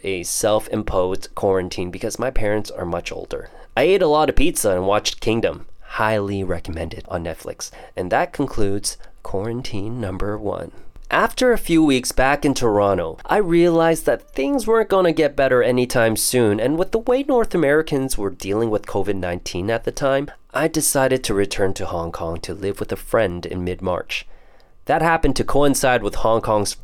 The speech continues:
first attempt at quarantine measures. If you didn't know, Hong Kong requires everyone who goes through quarantine to wear a tracking bracelet. It's actually pretty neat,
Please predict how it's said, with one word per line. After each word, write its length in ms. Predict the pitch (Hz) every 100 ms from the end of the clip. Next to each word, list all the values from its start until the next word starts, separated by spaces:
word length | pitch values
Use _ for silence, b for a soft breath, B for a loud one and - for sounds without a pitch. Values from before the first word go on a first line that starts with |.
| -
first 300 | 139 120 -
attempt 340 | - 101 90
at 120 | 90
quarantine 500 | - 95 95 - 87
measures. 500 | 85 82 - - - -
If 120 | - 113
you 100 | 127
didn't 260 | 156 139
know, 320 | 127 117 95 B B B B
Hong 280 | - 139 175
Kong 220 | 156 151
requires 460 | 131 113 117 107 113
everyone 340 | 117 139 135
who 100 | 117
goes 300 | 98 107 101
through 180 | - 95
quarantine 640 | - 98 104 107 127 131 143 B
to 120 | - 98
wear 320 | - 107 107
a 200 | 98 95
tracking 600 | - - 107 113 - 87
bracelet. 500 | 80 - - 82 76 - -
It's 120 | -
actually 320 | - - 196 165
pretty 280 | 131 107 87
neat, 280 | 95 -